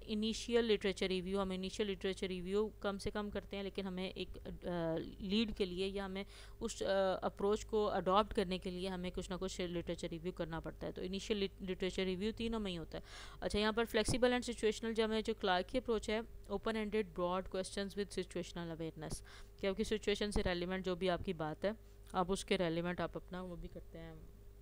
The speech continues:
और उसमें जो हम, अ, अ, इनिशियली उ-, उसमें भी हम लोग, अ, situation को awareness कर, अ, situation के बारे में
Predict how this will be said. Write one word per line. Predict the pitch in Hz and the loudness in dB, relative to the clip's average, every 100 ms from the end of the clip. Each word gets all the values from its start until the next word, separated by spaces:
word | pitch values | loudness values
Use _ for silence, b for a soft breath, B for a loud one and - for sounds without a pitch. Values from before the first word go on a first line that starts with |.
| 220 | -6
और | 185 | -6
उसमें | 180 202 190 190 190 | -6 -6 -4 -4 -6
जो | 180 | -4
हम, | 180 180 175 175 | -4 -4 -4 -2
अ, | 170 160 B B B - | -4 -6 B B B -4
अ, | 175 170 170 170 165 165 160 160 - - 196 170 170 - | 0 0 0 -2 -4 -4 -6 -6 -8 -8 -4 -2 -2 -2
इनिशियली | 208 208 202 226 220 214 | 0 0 2 0 0 -4
उ-, | - | -4
उसमें | 180 - 175 196 | -6 -6 -6 -6
भी | 185 | -2
हम | 196 185 | -2 -2
लोग, | 185 | -4
अ, | - 175 | -4 -8
situation | - 175 - 208 - 220 | -6 -8 -4 -4 -4 -4
को | 208 | -2
awareness | 180 175 165 180 - | 0 -2 -2 -6 -4
कर, | 175 | -6
अ, | 165 180 170 165 - | -6 -6 -4 -4 -6
situation | - 202 196 202 214 | -6 -6 -4 -4 -4
के | 208 | -2
बारे | 180 175 | -2 -2
में | 180 196 | -2 -4